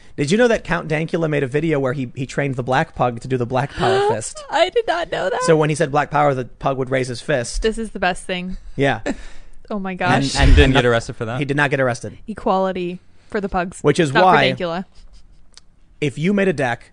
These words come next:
Speaker 1: that was all just targeting all of the white creatures,
Speaker 2: Mm-hmm.
Speaker 3: Yeah.
Speaker 2: You'd be
Speaker 1: nobody
Speaker 2: fine.
Speaker 1: would care.
Speaker 2: Yep.
Speaker 1: Nobody would care. They're gonna be like, "Hey, stick it to 'em, right? More, more power."
Speaker 2: Mm-hmm.
Speaker 1: That one's, that, that, that's okay.
Speaker 3: It's,
Speaker 1: Now
Speaker 3: it's them pushing that narrative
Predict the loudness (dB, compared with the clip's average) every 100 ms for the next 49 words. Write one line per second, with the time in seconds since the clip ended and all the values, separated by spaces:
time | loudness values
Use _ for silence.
0 | -8 -4 -2 -2 0 2 4 2 0 -4
1 | -2 -2 -2 -4 -2 -2 -2 -4 -6 -6
2 | -6 -4 -4 -2 -4 -4 -4 -2 -4 -6
3 | -4 -2 2 2 2 -4 -6 -6 -8 -10
4 | -10 -18 -16 -16 -14 -10 -8 -8 -8 -8
5 | -8 -10 -4 -2 0 0 0 0 0 0
6 | 0 -4 -8 -4 -4 -4 -4 -4 -2 -2
7 | -2 0 -2 0 -2 0 0 0 -4 -8
8 | -12 -18 -18 -18 -16 -10 -4 -2 -2 -4
9 | -6 -6 -4 -6 -4 -2 -2 -2 -4 -6
10 | -12 -20 -20 -20 -20 -6 -2 0 -2 -8
11 | -6 -2 -2 -2 -4 -6 -6 -6 -4 -2
12 | -4 -8 -20 -20 -20 -14 -6 -2 -2 -2
13 | -6 -12